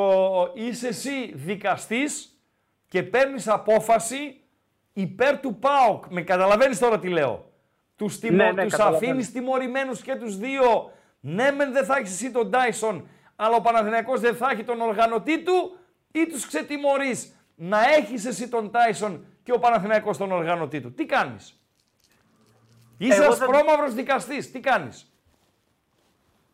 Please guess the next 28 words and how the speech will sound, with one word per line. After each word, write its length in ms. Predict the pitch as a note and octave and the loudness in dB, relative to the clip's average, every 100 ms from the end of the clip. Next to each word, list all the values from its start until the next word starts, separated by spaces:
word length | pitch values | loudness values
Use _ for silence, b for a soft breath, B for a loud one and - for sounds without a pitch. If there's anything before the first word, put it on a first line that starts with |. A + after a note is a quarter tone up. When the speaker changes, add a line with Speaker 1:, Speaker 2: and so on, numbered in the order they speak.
| _ _ _ | _ _ _
Speaker 2:
Ε, 100 | - F#3 - | 0 0 0
αφού 260 | G3 A#3 B3 | -4 -2 0
είμαι 200 | A#3+ G3+ | 2 0
ασπρόμαυρος 560 | - A3 A3 G3+ F#3 | -2 -4 -2 -2 -2
δικα-, 320 | D#3+ D#3 F3 E3+ | -6 -2 -2 0
ε, 180 | E3 | -4
δικαστής, 520 | D3+ D#3+ E3 - A#3 A#3+ _ b - | -4 -6 -6 -2 -4 -4 _ b -4
θα 140 | F#3 | -4
τους 140 | D#3 - | -4 -8
ξεμο-, 440 | - F#3+ G3 F3+ - | -4 -2 -2 -2 -2
ε, 100 | F#3 | 0
θα 140 | F#3 | -2
τους 100 | - | -4
ξεμο-, 500 | - - F3+ F3 E3+ - | -6 -2 0 -2 -4 -4
ε, 180 | F3 D#3+ | 0 0
ξετιμωρήσω 760 | - E3+ F3 E3+ F3 G3+ - | 0 0 2 2 4 2 0
και 140 | F#3 F#3+ | -6 -4
τους 220 | F3 D3 | -6 -2
δύο, 280 | E3 G3+ B3 B B | 2 2 2 B B
γιατί 280 | - F3+ A3+ | -4 -2 2
θεωρώ 340 | A#3 A3+ A#3 | 2 2 2
ότι 220 | A3+ A3+ | 0 -2
η 320 | G#3+ G#3 G#3 F#3 | -2 0 -2 0
παρουσία 420 | G#3 G3 - G#3 | -2 -2 -8 -10
του 120 | F3 | -4
Τάισον 400 | G#3 G#3 G3+ G3 | -2 -2 -4 -10
είναι 180 | G3+ G3+ | -8 -4
κομβικότατη 920 | G3+ F3+ E3 G3 F#3 E3 D3+ D3+ C3+ | -2 -2 0 2 2 -2 -2 -4 -4